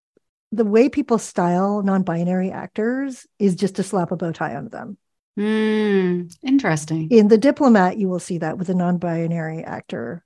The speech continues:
Speaker 1: in The Diplomat and that character. And I'm just like, this is very, I don't know, there's something very ventriloquist dummy howdy doody about all of this in a way that is not particularly flattering. And I just want us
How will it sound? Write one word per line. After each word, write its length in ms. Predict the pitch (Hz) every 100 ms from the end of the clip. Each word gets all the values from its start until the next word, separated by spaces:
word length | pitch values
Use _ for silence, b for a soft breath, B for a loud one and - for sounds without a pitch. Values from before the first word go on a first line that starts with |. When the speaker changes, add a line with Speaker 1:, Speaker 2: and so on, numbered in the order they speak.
| -
Speaker 1:
in 160 | 196 175
The 80 |
Diplomat 560 | 165 170 175 113 113 - _ -
and 180 | 180 175
that 160 | 170
character. 400 | - 185 180 - -
And 140 | 185
I'm 80 | 185
just 200 | 196 208
like, 240 | 196 190 _ _ _ _ _
this 260 | 190 233 285
is 160 | 269
very, 680 | 240 226 233 269 285 285 277
I 120 | 233
don't 140 | 254 302
know, 120 | 330
there's 180 | 320 311
something 300 | 294 269 285
very 140 | 262
ventriloquist 640 | 254 262 - 233 233 240 -
dummy 260 | 220 226
howdy 280 | 196 214 220
doody 300 | 190 196 214
about 240 | 196 190 190
all 160 | 196
of 100 | 196
this 560 | 196 202 202 - - - _ _ _ _ _ -
in 100 | 196
a 60 | 202
way 160 | 190
that 160 | 196 190
is 120 | 185
not 240 | 190 190
particularly 540 | 214 240 233 285 262 269
flattering. 720 | - 285 294 233 202 190 196
And 100 | 214
I 80 | 233
just 220 | 302 277
want 240 | 269 302
us 120 | 330